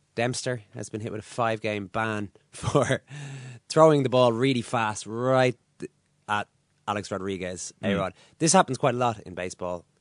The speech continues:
Speaker 1: Murph, where a pitcher beans a batter is the term. And it's usually, it's done very deliberately. See, the thing about those base-, professional baseball pitchers, they're usually reasonably accurate.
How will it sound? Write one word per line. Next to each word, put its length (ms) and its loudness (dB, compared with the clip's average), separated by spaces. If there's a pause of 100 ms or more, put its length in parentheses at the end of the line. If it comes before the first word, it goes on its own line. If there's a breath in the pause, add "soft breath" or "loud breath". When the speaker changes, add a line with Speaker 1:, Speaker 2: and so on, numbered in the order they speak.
(180)
Speaker 1:
Murph, 280 -8
where 380 -6 (460)
a 60 -20
pitcher 480 -8 (380)
beans 520 -6
a 80 -14
batter 400 -6 (440)
is 160 -10
the 60 -14
term. 160 -6
And 140 -6
it's 120 -10
usually, 440 0
it's 180 -10
done 160 2
very 140 4
deliberately. 340 -2 (140 loud breath)
See, 120 -12
the 100 0
thing 120 4
about 160 4
those 140 0
base-, 240 -2
professional 400 -4
baseball 240 -2
pitchers, 260 -6
they're 80 -6
usually 380 -4
reasonably 420 -4
accurate. 400 -2